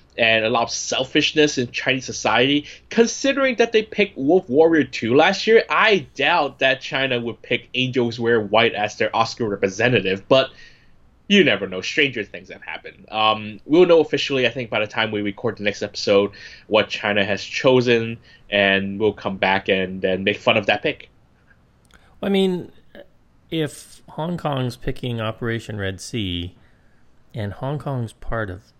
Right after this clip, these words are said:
Speaker 2: China, doesn't that make it China's pick too? I don't know.
Speaker 1: It's a, it's a region, it's a region thing. <laughs> Yeah, yeah, yeah, yeah. It's, it's, uh, <laughs> I'm, I'm sure. Actually, I think,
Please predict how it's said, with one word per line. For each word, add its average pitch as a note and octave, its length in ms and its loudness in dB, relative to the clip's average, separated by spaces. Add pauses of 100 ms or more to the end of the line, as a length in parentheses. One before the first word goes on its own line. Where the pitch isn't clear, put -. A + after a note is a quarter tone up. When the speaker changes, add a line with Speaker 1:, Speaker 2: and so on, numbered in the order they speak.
(140)
Speaker 2:
China, B2 840 -10 (600)
doesn't A#2+ 260 -12
that B2+ 120 -8
make B2+ 260 -10
it B2 140 -14
China's B2+ 380 -14
pick - 320 -16
too? F#3 300 -16 (1400)
I A#2+ 80 0
don't F2+ 100 0
know. G#3+ 40 6
Speaker 1:
It's G#3+ 120 6
a, - 240 -2
it's - 120 -6
a G3+ 140 4
region, A#2+ 520 0
it's - 140 -6
a F#2+ 80 0
region F2 360 -12
thing. E2+ 280 -14
<laughs> - 100 -20
Yeah, - 280 -10 (100)
yeah, - 240 -14
yeah, - 120 -14 (140)
yeah. - 160 -20 (220)
It's, A#2+ 320 0
it's, A#2 340 0
uh, C3 260 2
<laughs> - 800 2
I'm, C3 320 4
I'm G#2+ 240 -4
sure. A2 480 -4
Actually, D3+ 400 2
I C#3 60 2
think, D#3+ 240 0